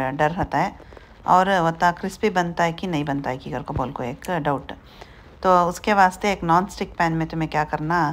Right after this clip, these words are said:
पूरा ट्रांसफ़र कर डालो। एक ख़तरा भी तुम्हें क्या भी तेल डालने की ज़रूरत नहीं है। इसका जो फैट है, जो चर्बी है, उसमें जो ऑयल्स रिलीज़ होती हैं, वो च-, बहुत, अ, बस हो जाता है इसे क्रिस्पी बनाने के वास्ते।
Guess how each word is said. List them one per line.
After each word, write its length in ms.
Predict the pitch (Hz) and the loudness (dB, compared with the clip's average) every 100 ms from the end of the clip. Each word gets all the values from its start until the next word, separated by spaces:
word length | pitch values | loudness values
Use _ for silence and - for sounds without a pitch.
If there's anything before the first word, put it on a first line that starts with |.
| 160 - - - | -4 -6 -8 -2
पूरा 180 | 196 190 | 2 2
ट्रांसफ़र 380 | 185 170 175 175 | 4 2 2 -2
कर 180 | 170 147 | -2 0
डालो। 280 | 147 143 190 - - - - - | 2 2 -2 -4 -14 -20 -14 -12
एक 100 | 175 | -6
ख़तरा 340 | - 170 180 | -4 0 0
भी 120 | 180 | 0
तुम्हें 240 | 190 170 160 | -4 -4 0
क्या 120 | 156 | 0
भी 140 | 156 160 | -2 -4
तेल 240 | 165 156 | -4 -2
डालने 220 | 143 139 | 0 0
की 120 | 143 | -2
ज़रूरत 400 | 180 147 139 - | -4 -4 -4 -4
नहीं 100 | - | -6
है। 100 | 165 - - - - - | -6 -8 -12 -8 -8 -8
इसका 260 | 170 180 170 | -2 0 0
जो 140 | 170 | -2
फैट 400 | 170 180 185 196 | 2 6 6 4
है, 120 | 190 | -2
जो 120 | 175 170 | -2 -4
चर्बी 380 | 175 160 165 190 | -2 -2 -2 -2
है, 220 | 180 160 | 0 -2
उसमें 360 | - - 190 196 | -4 -8 -6 -4
जो 100 | 180 | 2
ऑयल्स 420 | 165 160 175 - - 160 165 - - 175 | 4 2 0 -6 -2 -2 -4 -16 -6 -2
रिलीज़ 380 | 175 185 202 202 | 0 0 0 -2
होती 200 | 165 175 | -2 -6
हैं, 60 | |
वो 240 | 175 170 202 | -2 0 0
च-, 180 | 202 165 | -2 -6
बहुत, 440 | 180 170 175 - | -2 -2 -2 -2
अ, 1300 | 156 147 156 - - - - 160 156 147 143 139 - | 0 2 0 -6 -18 -18 -4 0 2 2 2 0 -2
बस 200 | 160 170 - | -4 -4 -4
हो 40 | |
जाता 260 | 160 143 180 | -2 -2 -2
है 140 | 196 | -2
इसे 180 | 208 170 | -4 -8
क्रिस्पी 340 | 160 180 - 180 | -8 -12 -8 -4
बनाने 340 | 165 143 131 | -2 -2 -4
के 100 | 135 | -6
वास्ते। 340 | 147 147 - | -6 -6 -8